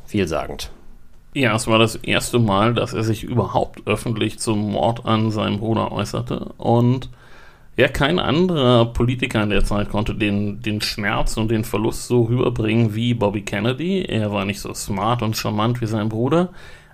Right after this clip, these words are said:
Speaker 2: aber er wirkte nahbar, er zeigte Gefühle, wie auch in dieser Rede.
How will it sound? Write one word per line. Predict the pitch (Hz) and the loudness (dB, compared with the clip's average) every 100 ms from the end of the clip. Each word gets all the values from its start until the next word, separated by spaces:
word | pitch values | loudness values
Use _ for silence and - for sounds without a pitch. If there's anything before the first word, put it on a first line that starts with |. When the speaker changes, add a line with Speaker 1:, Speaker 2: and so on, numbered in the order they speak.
| - | -2
Speaker 2:
aber | 120 143 | 4 4
er | 147 | 4
wirkte | 165 127 | 2 2
nahbar, | 113 95 101 151 196 233 - | 2 2 2 4 4 4 0
er | - 107 104 101 - - | 0 0 0 -2 -6 -8
zeigte | - 107 - | -6 -6 -4
Gefühle, | 113 95 - 120 156 180 | -6 -6 0 4 4 4
wie | 117 | 2
auch | 98 107 | 0 -2
in | 104 | -4
dieser | 104 101 | -4 -4
Rede. | 104 107 151 180 | -2 0 2 2